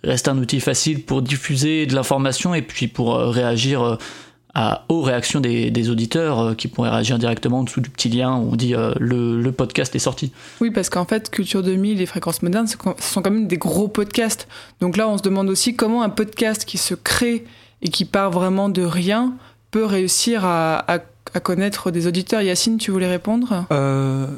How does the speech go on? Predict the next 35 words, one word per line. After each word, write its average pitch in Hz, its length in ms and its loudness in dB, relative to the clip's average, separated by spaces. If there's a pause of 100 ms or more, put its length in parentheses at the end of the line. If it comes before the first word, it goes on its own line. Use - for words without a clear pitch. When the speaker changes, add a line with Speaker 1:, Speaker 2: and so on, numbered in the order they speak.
(260)
Speaker 3:
Je - 140 -2
pense 175 240 -2
que - 80 -6
c'est 113 280 2
indispensable, 127 800 0
l'histoire 117 240 -2
des 117 60 -4
réseaux 113 240 -2
sociaux, 127 300 -2
simplement 131 380 0
parce - 200 -2
que - 100 -4
les 107 120 0
plateformes 123 600 0
d'hébergement 113 580 2
de 123 60 -2
podcasts - 520 -2
contiennent 107 500 -4
pas 131 240 0
de, 107 440 -2 (720)
de, 107 400 -2 (640)
de 110 320 0
moyens 120 440 0
de 151 60 -6
communiquer 113 480 -2
avec 113 260 -2
les 110 200 0
auditeurs. 113 340 -2
Enfin, 110 180 -2
j'en 104 140 -2
ai 104 80 -4
pas 123 120 -2
trouvé. 123 340 -4
Moi, 117 120 -2
je, 117 80 -6